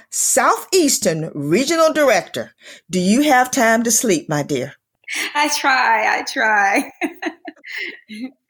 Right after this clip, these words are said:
Speaker 2: Thank you.
Speaker 1: You've got so much that you're doing, but we're so pleased that you took time out of your busy schedule to be with us, because we have a topic that we need to talk about that is most important,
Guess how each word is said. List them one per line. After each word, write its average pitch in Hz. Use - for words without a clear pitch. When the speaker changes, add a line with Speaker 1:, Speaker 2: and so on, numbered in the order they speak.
Speaker 2:
Thank 226
you. 294
Speaker 1:
You've 269
got 247
so 311
much 285
that 240
you're 240
doing, 202
but 247
we're 320
so 277
pleased 262
that 233
you 226
took 214
time 240
out 208
of 202
your 185
busy 294
schedule 180
to 185
be 339
with 240
us, 180
because 277
we 480
have 175
a 185
topic 277
that 196
we 349
need 311
to 214
talk 202
about 151
that 226
is 202
most 214
important, 175